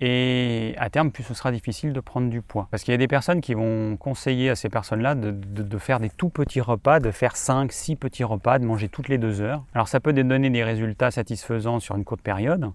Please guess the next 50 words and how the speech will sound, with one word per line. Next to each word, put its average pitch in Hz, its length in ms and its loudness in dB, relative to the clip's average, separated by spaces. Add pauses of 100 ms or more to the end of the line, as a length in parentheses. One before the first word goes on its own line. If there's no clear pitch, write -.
(600)
mais 107 140 -2
ce - 80 -8
que 123 100 0
vous 107 140 0
faites, 156 240 0
c'est 117 120 -2
que 110 40 -2
vous 107 140 0
êtes 110 160 0
en 117 80 0
train 135 200 -2
d'affaiblir 131 560 0
votre 120 260 -4
corps. 104 360 -4
Parce - 140 -8
qu'après, 135 520 2 (800)
euh, 113 240 2
votre 120 240 2
corps, 135 480 6 (200)
donc 104 120 -4
c'est 117 160 0
comme 117 160 2
j'ai 110 100 0
dit 110 100 -2
tout 110 120 2
à 113 40 6
l'heure, 143 160 4
il, - 320 -4
il 127 160 -8
sera - 200 0
sous - 140 -4
perfusion. 117 580 -4 (680)
Donc, 113 380 -2
euh, 110 240 0 (560)
il 117 140 0
va 131 140 10
devenir 131 400 4
de 104 80 -2
plus 131 240 -4
en 131 80 4
plus 110 160 -8
feignant, 117 460 0
il 113 140 -4
va 107 120 0
de 104 80 0
moins 131 320 4
en 127 80 2
moins 127 220 2
bien 113 260 0
assimiler 107 580 -2